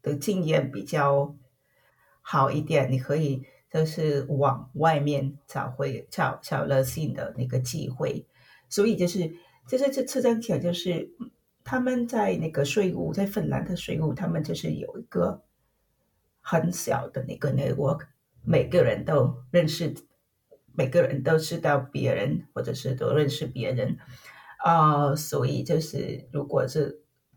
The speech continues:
对外国人来说，就是如果你没有在那个 Big Four，你开始工作，所以你，你就是觉得，我觉得很，有很大的努力或者是运气，就是要进去他们的那个，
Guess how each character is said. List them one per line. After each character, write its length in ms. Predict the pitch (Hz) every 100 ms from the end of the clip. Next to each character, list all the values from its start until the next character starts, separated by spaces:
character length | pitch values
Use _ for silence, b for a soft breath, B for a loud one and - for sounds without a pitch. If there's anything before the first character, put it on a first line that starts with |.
| _ -
对 240 | 226 214
外 260 | - 220 220
国 160 | - -
人 140 | -
来 160 | 113 -
说， 240 | - 156
就 120 | -
是 220 | - 180 -
如 100 | 160
果 160 | - 131
你 160 | 123 123
没 260 | 131 123
有 200 | - 110
在 400 | - 160 131 123 -
那 100 | 113
个 160 | - 131
Big 180 | 151
Four， 440 | 151 - 139 131 147 -
你 100 | -
开 300 | - 175 139
始 160 | -
工 260 | - 151 135
作， 280 | 123 - -
所 180 | - -
以 180 | 131 - b b b -
你， 200 | 131 -
你 140 | 147 139
就 180 | 151
是 300 | 143 147 - _
觉 120 | - 135
得， 120 | 120
我 140 | 120
觉 100 | 123
得 80 | 175
很， 220 | - 135
有 120 | - -
很 220 | - 123
大 160 | 151 131
的 140 | - -
努 220 | 127 120
力 160 | 160
或 140 | 156 156
者 100 | 147
是 160 | - 127
运 180 | 156 139
气， 280 | - - -
就 60 | -
是 320 | 131 - - _ _ _
要 100 | 143
进 280 | 131 175 147
去 220 | - 131
他 180 | - 127
们 180 | 120 -
的 120 | - -
那 120 | -
个， 380 | - - -